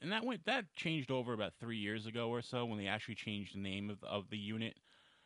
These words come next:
Um, that was the first one that I saw. That really didn't start the trend. That just was a minor change on their part, uh, because they were using a dark gray before. So I'm assuming that, that they just went to the black. Um, I don't think there was a particular reason for that,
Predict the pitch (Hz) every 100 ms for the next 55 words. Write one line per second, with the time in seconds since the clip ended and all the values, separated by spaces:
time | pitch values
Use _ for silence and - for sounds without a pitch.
0 | - - - _ _ _ - 120 117 113
1 | 113 151 190 180 - 131 123 - 110 92
2 | 92 87 95 80 67 - _ _ _ -
3 | - 220 190 208 185 170 - 156 135 -
4 | 127 120 117 127 120 117 113 110 110 107
5 | 113 107 98 98 98 - 107 104 - -
6 | - - - _ - 101 98 101 107 143
7 | 156 139 131 107 117 95 110 113 101 98
8 | - 107 90 - 113 117 - 147 139 123
9 | 117 117 110 - _ _ _ - 113 104
10 | 110 113 - 113 95 101 92 98 101 98
11 | 101 - - - 98 95 92 92 92 -
12 | 113 110 117 110 98 90 - - 120 107
13 | 101 104 98 85 90 90